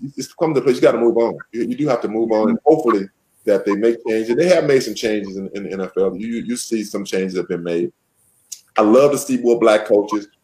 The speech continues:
I love to see more black general managers, because understand this, and I, I, this is what I always say. I said, it's funny how, especially I use a defense. Most of the call, most guys who call the defense are the linebackers. Linebackers usually set the defense.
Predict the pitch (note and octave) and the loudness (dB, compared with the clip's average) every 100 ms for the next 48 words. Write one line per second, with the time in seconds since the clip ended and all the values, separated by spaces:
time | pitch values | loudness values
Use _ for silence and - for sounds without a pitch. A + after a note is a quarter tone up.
0 | _ G2+ G2 A#2+ C3 B2 C3 B2+ A#2+ A2+ | _ -6 2 4 4 -2 -8 -4 -4 -4
1 | - A#2 A#2 A2+ A2+ A2 G#2 G#2 G2+ G#2 | 0 2 2 0 -4 -2 -2 -2 -2 -6
2 | G#2 - _ _ A2+ A#2+ A#2 - - _ | -6 -8 _ _ -2 0 0 -2 -16 _
3 | _ G2 G#2 - D3 C3+ G#2+ F3+ F3+ - | _ -8 -6 -4 -4 -4 -4 -4 -4 -2
4 | C#3+ F#3+ - D3 D3 C#3 A#2 - C3 A#2+ | 0 0 2 4 4 4 2 0 0 0
5 | C3 A2+ A#2 - - G#2+ G#2 - A#2 G#2+ | 0 -2 -2 -10 -10 -8 -6 -8 -4 0
6 | G2 - - _ _ _ - D#3 C#3 C3+ | 0 -2 -10 _ _ _ -2 2 2 2
7 | C#3 G#2 G#2 B2 - D#2 C#2+ - _ _ | 0 -4 -4 -8 -8 -14 -14 -20 _ _
8 | _ _ _ _ _ _ _ _ _ A#2+ | _ _ _ _ _ _ _ _ _ -2
9 | A3+ - A#2+ - - - C#3+ - D#3 D4+ | 0 2 0 -2 -8 0 2 2 0 -2
10 | - C#3+ C3 B2 C#3 A#2+ G2+ B2 B2 G#2 | 2 4 4 0 2 2 2 -2 -2 -2
11 | F#2+ F2+ G2+ F2+ - - - _ _ _ | 0 0 -2 -4 -10 -18 -20 _ _ _
12 | _ _ _ A2 C3 B2+ A#2+ A2+ G2+ - | _ _ _ -4 -2 0 -2 -2 -10 -4
13 | G#2+ F2+ F#2+ E2+ A#1+ - - | -4 -4 -10 -14 -16 -20 -20